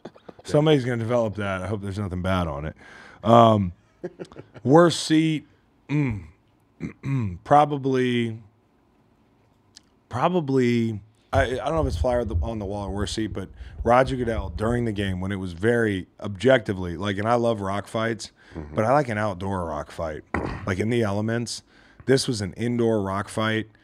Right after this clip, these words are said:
Speaker 2: that was, like, very disjointed and sloppy for a while. You know, fumbles, drops, the whole thing. Roger's probably sitting up there in the suite with whoever he's with, which is probably a bunch of famous people,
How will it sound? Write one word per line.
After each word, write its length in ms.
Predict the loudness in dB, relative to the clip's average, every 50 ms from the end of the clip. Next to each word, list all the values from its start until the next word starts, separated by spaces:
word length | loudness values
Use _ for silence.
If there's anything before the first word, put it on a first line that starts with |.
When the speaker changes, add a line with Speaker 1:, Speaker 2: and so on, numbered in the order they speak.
| _ _ _ _
Speaker 2:
that 120 | -4 -2 -2
was, 160 | -2 -4 -6
like, 220 | -6 -6 -6 -8 -10 _ _ -14
very 280 | -4 -2 0 0 0
disjointed 680 | 0 -2 -4 -4 -4 -6 -4 -2 -2 0 0 -2 -4 -6
and 240 | -8 -10 -8 -6
sloppy 640 | -4 -4 -4 -2 0 2 2 2 2 0 -2 -6 -6
for 180 | -8 -6 -6
a 60 | -4 -4
while. 340 | -4 -4 -4 -6 -8 -12 -16 -20 _ _ -4
You 80 | -2
know, 100 | -2 -2
fumbles, 760 | -4 -6 -6 -4 -2 -2 -2 -2 -2 -2 -2 -2 -4 -6 -8 -8
drops, 560 | -6 -4 -2 -2 -2 -2 -4 -4 -6 -10 -8
the 100 | -6 -4
whole 180 | -4 -4 -4
thing. 400 | -6 -6 -6 -6 -4 -6 -8 -10 -12 _ _ -20 _ -20 -20 -20 -20 _ _ _ _ _ _ _ _ _ _ _ 0
Roger's 440 | 2 4 6 6 6 4 2 -2 0
probably 220 | 2 2 4 4 2
sitting 320 | 2 0 -2 -2 -2 -2
up 160 | -2 -4 -2
there 160 | -2 0 0 0
in 100 | 0 -2
the 60 | -4
suite 480 | -4 -6 -4 -2 -2 -2 -2 -4 -4
with 160 | -6 -6 -6 -4
whoever 460 | -4 -2 0 0 0 0 0 0 0
he's 260 | 0 -2 -2 -2 -2
with, 500 | -4 -2 -2 -2 -4 -6 -8 -12 -14 -12
which 200 | -12 -10 -10 -12
is 40 | -16
probably 400 | -6 -4 -4 -2 -2 -4 -4 -6
a 40 | -6
bunch 240 | -4 -4 -4 -4
of 80 | -2 -2
famous 300 | -2 -2 -2 -2 -4 -6
people, 420 | -6 -6 -8 -6 -8 -8 -10 -10